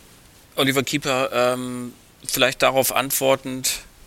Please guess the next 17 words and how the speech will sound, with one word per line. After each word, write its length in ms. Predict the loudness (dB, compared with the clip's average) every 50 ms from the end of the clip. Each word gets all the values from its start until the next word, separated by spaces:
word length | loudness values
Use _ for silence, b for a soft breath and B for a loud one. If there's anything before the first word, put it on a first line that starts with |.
| -20 -20 -20 -20 -20 -20 -16 -10 -8
hier 200 | -2 0 2 4
ist 80 | 4 4
jetzt 160 | 4 4 4
ja 100 | 4 4
sozusagen 480 | 2 2 2 0 0 2 2 2 2 2
von 140 | 0 -2 -2
einer 140 | -2 -2
roten 360 | -2 0 0 -2 -2 -2 -4 -4
Linie 460 | -4 -4 -4 -2 -2 -2 -2 -4 -4 -6
die, 500 | -6 -4 -2 0 0 0 0 -2 -4 -8 -10 -12 -12
die 240 | -10 -6 -2 0 0
Rede, 440 | 2 2 2 2 4 4 2 2 2
dass, 400 | 2 2 4 6 6 6 4 4
äh, 360 | 2 2 2 2 2 2 0 0
eben 220 | -2 -2 -2 -2
gesagt 360 | -2 0 0 0 -2 0 0
wird, 380 | 0 0 0 0 -2 -4 -4 -6